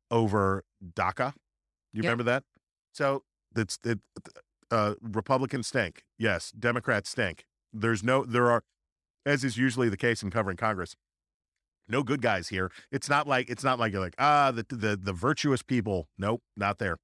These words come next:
Speaker 2: Speaking of no virtuous people,
Speaker 1: That's our, that's our, that's
Speaker 2: the
Speaker 1: our,
Speaker 2: C N N
Speaker 1: that's our
Speaker 2: low was
Speaker 1: subreddit.
Speaker 2: actually probably the,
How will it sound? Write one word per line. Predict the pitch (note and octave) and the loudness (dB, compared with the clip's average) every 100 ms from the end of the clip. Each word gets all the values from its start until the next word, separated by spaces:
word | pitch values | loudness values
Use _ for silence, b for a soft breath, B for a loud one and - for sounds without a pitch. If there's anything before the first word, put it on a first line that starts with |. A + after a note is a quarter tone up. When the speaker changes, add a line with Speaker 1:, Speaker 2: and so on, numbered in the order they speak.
| _ _ _ _ _ _ _ _ _ _ _ _ _ _ _ _ _ _ _ _ | _ _ _ _ _ _ _ _ _ _ _ _ _ _ _ _ _ _ _ _
Speaker 2:
Speaking | - B3 B3+ A#3+ | -6 -2 -2 0
of | G#3 F3+ E3 _ _ _ _ _ _ | 0 0 -6 _ _ _ _ _ _
no | F#3+ F#3 F3 | -2 0 2
virtuous | E3+ E3 E3+ - | 0 -2 -6 -6
people, | - F#3 E3+ D#3+ D#3+ - - | -4 -2 0 -2 -2 -6 -2
Speaker 1:
That's | D3+ - | 0 0
our, | B2+ b b | -4 b b
that's | E3 - | -2 0
our, | A#2+ - b | -2 -2 b
that's | C#3 - | -2 2
Speaker 2:
the | |
Speaker 1:
our, | A#2 | 2
Speaker 2:
C | F4 | 4
N | F#4+ F#4+ | 4 4
N | F#4+ D#4+ | 2 2
Speaker 1:
that's | B3+ A#3 | 2 4
our | |
Speaker 2:
low | A#3 | 2
was | A#3 | 0
Speaker 1:
subreddit. | A#3+ G#3+ G3+ | -2 0 0
Speaker 2:
actually | G3+ G3+ - A3 G3+ F#3 | 2 0 -2 -4 -4 -4
probably | - F3 E3 E3 F3 F#3 F#3 | -2 2 2 0 -4 -2 -2
the, | F3 F3+ | 0 0